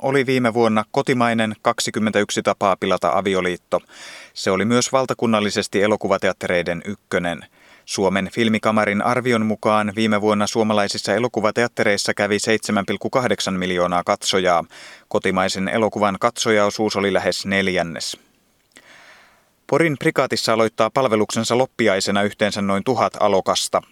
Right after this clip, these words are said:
Palveluksensa aloittavista kahdeksantoista on naisia. Suomen kansainväliseen valmiusjoukkokoulutukseen valintakokeella valittuja varusmiehiä saapuu palvelukseen noin satakolmekymmentä.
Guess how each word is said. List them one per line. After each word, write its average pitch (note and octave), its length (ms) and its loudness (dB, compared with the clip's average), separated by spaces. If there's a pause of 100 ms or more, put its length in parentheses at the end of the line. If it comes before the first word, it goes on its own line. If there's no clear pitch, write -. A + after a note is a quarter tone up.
Palveluksensa G#2 640 0
aloittavista A#2 600 0
kahdeksantoista A#2 920 0
on F#2+ 360 -2
naisia. F#2+ 580 0 (500)
Suomen G2+ 460 0
kansainväliseen G#2 840 0
valmiusjoukkokoulutukseen A2 1300 0
valintakokeella G#2+ 760 0
valittuja G#2 440 0
varusmiehiä G2+ 720 0
saapuu A2 440 0
palvelukseen G#2 880 0
noin F#2+ 340 0
satakolmekymmentä. F#2 1080 0